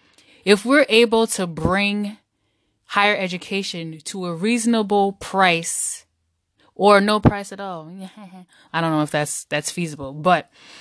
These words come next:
if higher education didn't cost as much as somebody going to a bank to get a loan for a mortgage, you follow my drift here? If people weren't graduating with debt the same amount as mortgage,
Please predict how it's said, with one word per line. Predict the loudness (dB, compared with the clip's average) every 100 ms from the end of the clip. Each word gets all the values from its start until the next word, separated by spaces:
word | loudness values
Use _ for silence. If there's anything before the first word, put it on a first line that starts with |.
| -4
if | -2 2
higher | 4 4 4
education | 0 -2 -2 -2 -4 -8 -4
didn't | -4 -4 -2
cost | 0 0 -2
as | -8 -4
much | 0 0 -2 -4
as | -4 -4 -10 _ _ _
somebody | -2 2 4 4 0 -4 -10 _ -8
going | 0 2 2 -2
to | -6 -6
a | -6
bank | 0 2 2 0 -6
to | -4
get | 0 2
a | 2
loan | 0 -2
for | -4 -4 -4
a |
mortgage, | 0 2 2 0 -8 -12 -10 -10 -12 _ _ _ -8
you | -2
follow | 4 4
my | 6 2
drift | 2 -2 -4 -4
here? | -4 -2 -4 -8 _ _ _ _ _ -14 -2
If | 0 4
people | 4 6 4
weren't | 4 2
graduating | 2 4 4 2 -2 -2 -4 -4 -6 -6 -10 -14 _ _
with | -6 -6 -2
debt | 2 2 0 _ _ _ _
the | -6 -4
same | -2 -2 -2
amount | -2 2 2 0 -4
as | -4 -4 -8 -14 _ _ _ -8
mortgage, | 2 4 4 2 -2